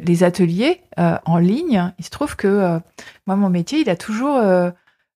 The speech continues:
euh, été porté par les évolutions technologiques où, euh, en fait, je suis complètement technophobe. Je suis vraiment nulle en techno. Et donc, j'ai suivi,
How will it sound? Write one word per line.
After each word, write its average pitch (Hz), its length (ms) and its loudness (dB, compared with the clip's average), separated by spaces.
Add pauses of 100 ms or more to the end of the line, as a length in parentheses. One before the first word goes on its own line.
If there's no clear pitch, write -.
(140)
euh, 170 480 -2 (120)
été 190 240 -2
porté - 580 -8 (340)
par 208 260 2
les 185 200 0
évolutions 214 320 -4
technologiques 185 580 -2 (120)
où, 185 160 2
euh, 165 240 2
en 175 60 -4
fait, 214 160 -6
je - 40 -18
suis - 280 -10 (160)
complètement 254 340 -2
technophobe. 196 560 -4 (100)
Je - 60 -16
suis - 120 -4
vraiment 208 180 4
nulle 226 240 4
en 233 60 0
techno. 185 380 -4 (380)
Et 185 100 2
donc, 214 340 -2 (280)
j'ai 180 160 0
suivi, 220 600 -6